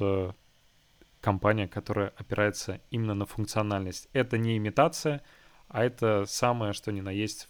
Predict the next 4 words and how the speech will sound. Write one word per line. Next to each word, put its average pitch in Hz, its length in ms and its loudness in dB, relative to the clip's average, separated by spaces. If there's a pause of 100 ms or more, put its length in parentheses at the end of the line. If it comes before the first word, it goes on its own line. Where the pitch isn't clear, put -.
функциональная, 101 800 -2 (560)
э, 101 300 -6 (640)
компания, 110 400 4
которая 104 440 -2